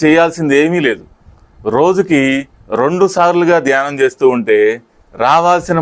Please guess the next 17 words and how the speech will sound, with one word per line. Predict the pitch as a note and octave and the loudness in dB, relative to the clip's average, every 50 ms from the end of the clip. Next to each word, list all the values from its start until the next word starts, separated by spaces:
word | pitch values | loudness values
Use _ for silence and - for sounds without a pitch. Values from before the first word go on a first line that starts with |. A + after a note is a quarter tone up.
| D3 C3+ | 0 0
మార్పులు | C3+ C#3 - - C3+ A2+ A2 G#2+ G#2+ G#2 A2 A2+ _ _ _ _ _ _ - | -2 -2 -2 -2 0 2 2 2 2 2 -2 -4 _ _ _ _ _ _ -6
ఆటోమేటిక్‌గా | - A#2 D3+ E3 D3+ G3+ F#3 E3+ E3 D#3+ D#3 E3 D3 C3+ D3 D3+ C3+ G#2 A2+ | -2 -2 -2 0 2 2 2 2 0 -2 -2 -2 -2 -2 0 0 0 0 0
అవే | A#2+ C#3 D#3+ D#3+ C#3+ | 0 0 0 0 0
వస్తూ | C3 - - C#3 A#2+ A2 | -2 -2 0 0 0 0
ఉంటాయి. | G2 E2+ F2 - _ _ _ _ _ _ _ _ _ _ - _ _ _ _ _ _ _ _ _ _ _ _ _ _ _ _ _ _ _ _ _ _ _ _ _ - | 0 -6 -14 -18 _ _ _ _ _ _ _ _ _ _ -20 _ _ _ _ _ _ _ _ _ _ _ _ _ _ _ _ _ _ _ _ _ _ _ _ _ -2
మీకు | D3 D3+ C#3 C#3+ - | -2 0 0 -2 -2
తెలిసి | E3 F3 G3 F#3 F3 - | -2 -2 -2 -4 -2 -2
చేసినా | F3+ E3+ - E3 E3 E3 E3 D#3 - | -2 -2 0 -2 -2 -2 -2 -2 -2
తెలియక | D#3 C#3+ D3 D3+ D3+ D3 C3+ D3+ | -4 0 0 0 0 0 0 -2
చేసినా | C#3+ B2+ C3 B2+ A#2 A#2 A#2 A#2+ B2 B2 _ _ _ _ _ _ - | -2 -2 0 -2 0 0 0 -4 -6 -10 _ _ _ _ _ _ -8
రోజుకు | A2+ B2 D3 E3 F3 E3 F3+ E3 D#3+ D3 C#3+ | -2 0 0 2 2 2 0 2 2 2 0
రెండు | D3 D#3 D#3+ D3 - | 2 0 -2 -2 0
సార్లు | E3 D#3 D#3 D3+ D3 D3 A#2+ | 0 0 0 0 -2 -2 -2
ధ్యానం | B2 B2+ C3 C3+ C#3 C3+ C3 | 0 -2 -2 -2 -4 -4 -2
చేస్తూ | C3 C3 - - C#3 C3+ B2+ B2 | -2 -2 -2 -2 -2 -2 0 0
ఉంటే, | A#2 G2+ G#2+ G#2 G#2 G#2 G#2 A2+ _ _ _ _ _ _ - - - - - _ - - - - | -2 -2 0 0 0 0 -2 -4 _ _ _ _ _ _ -20 -20 -20 -20 -20 _ -20 -18 -6 -4
తెలిస్తే | D#3 D#3 F3+ F#3 F3+ - F3 D3+ | -2 0 0 -2 -2 0 2 2